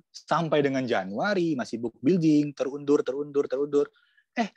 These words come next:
listingnya baru atau offeringnya baru di Februari dua ribu dua puluh dua. Cukup lama sekali, sangat lama sekali. Dan selama tiga bulan, kurang lebih tiga bulan itu kita nggak pernah dikasih tahu.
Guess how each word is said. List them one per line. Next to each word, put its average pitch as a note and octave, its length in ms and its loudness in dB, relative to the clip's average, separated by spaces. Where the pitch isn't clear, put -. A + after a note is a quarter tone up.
listingnya D#3+ 480 4
baru C#3+ 240 6
atau D3 240 0
offeringnya D3+ 360 -2
baru D3+ 200 0
di F3 160 -4
Februari A#2+ 480 -4
dua A2+ 200 -4
ribu A2+ 440 -8
dua A#2 160 0
puluh G#2+ 160 0
dua. G2 200 0
Cukup - 340 4
lama A2 240 4
sekali, G#2 240 -2
sangat C3+ 240 2
lama G#2 240 2
sekali. - 300 -14
Dan C3+ 180 6
selama D3 320 6
tiga C#3 320 6
bulan, C3+ 240 6
kurang C3+ 160 2
lebih C3+ 160 2
tiga B2+ 240 2
bulan C3+ 320 2
itu B2+ 220 -2
kita A#3 240 -4
nggak D3 120 0
pernah C3+ 220 -6
dikasih - 320 -6
tahu. F3 240 -4